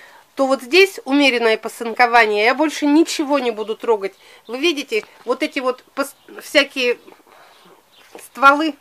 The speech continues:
вот здесь сейчас покажу. Ствол у меня раздвоился, расстроился. Каждая из раздвоенных еще раз раздвоился. И все-все-все вот эти вот, и кисти, и завязи я все оставляю.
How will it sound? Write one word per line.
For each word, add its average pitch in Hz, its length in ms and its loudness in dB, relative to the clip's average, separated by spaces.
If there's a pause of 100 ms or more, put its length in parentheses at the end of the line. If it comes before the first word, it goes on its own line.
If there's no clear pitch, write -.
вот 240 180 -8
здесь 247 240 -8
сейчас - 200 -8
покажу. 208 460 -4 (1000)
Ствол 302 460 0
у 294 40 2
меня 262 440 4
раздвоился, 262 1200 2 (220)
расстроился. 254 1200 2 (460)
Каждая 269 640 6
из - 320 -14
раздвоенных 254 880 0 (100)
еще 311 400 2
раз 262 220 4
раздвоился. 240 920 -2 (420)
И 285 100 0
все-все-все 302 920 0
вот 226 200 -4
эти 330 240 -4
вот, 214 320 -4 (540)
и 277 140 -8
кисти, 294 480 -6
и 233 120 0
завязи 285 420 2
я 214 160 0
все 247 220 -2
оставляю. 208 680 0